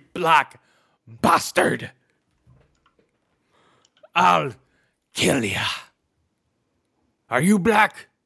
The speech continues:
"No, I'm not black, man." "You look black. I see your jerry curls right under your beanie there."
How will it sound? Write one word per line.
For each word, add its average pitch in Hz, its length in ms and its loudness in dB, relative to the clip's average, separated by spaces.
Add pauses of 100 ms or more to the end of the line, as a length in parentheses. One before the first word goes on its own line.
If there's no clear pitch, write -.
(500)
"No, 254 160 -2
I'm 233 160 0
not 247 220 0
black, 147 260 0
man." 160 300 -6 (1200)
"You 208 180 0
look 220 320 2
black. 151 420 2 (540)
I 131 100 -8
see 165 280 0
your 135 100 2
jerry 127 480 -2
curls 123 580 -2 (640)
right 277 340 0
under 208 380 0
your 147 220 2 (260)
beanie 156 500 2
there." 123 420 2